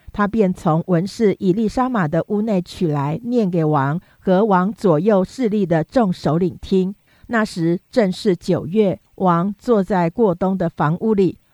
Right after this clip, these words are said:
王的前面火盆中有烧着的火。犹底念了三四篇，王就用文士的刀将书卷割破，扔在火盆中，直到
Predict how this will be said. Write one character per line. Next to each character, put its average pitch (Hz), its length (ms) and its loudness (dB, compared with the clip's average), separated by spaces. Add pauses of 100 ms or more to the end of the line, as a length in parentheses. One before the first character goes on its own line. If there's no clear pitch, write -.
(120)
王 185 200 2
的 190 100 0
前 175 300 0
面 208 260 0
火 180 300 0
盆 170 300 0
中 208 340 0
有 156 260 0
烧 214 300 0
着 165 260 -2
的 175 120 -2
火。 165 320 -2 (580)
犹 202 200 2
底 208 240 0
念 233 240 0
了 185 140 0
三 233 340 -2
四 240 240 -2
篇， 233 400 -2 (200)
王 214 240 -2
就 262 180 2
用 233 300 2
文 185 180 2
士 247 180 -4
的 190 140 -2
刀 208 300 -2
将 208 260 0
书 247 240 -2
卷 220 260 0
割 233 220 2
破， 226 340 0 (140)
扔 214 320 2
在 202 240 -2
火 175 240 -2
盆 170 260 -2
中， 208 360 -2 (320)
直 208 120 -6
到 202 300 -2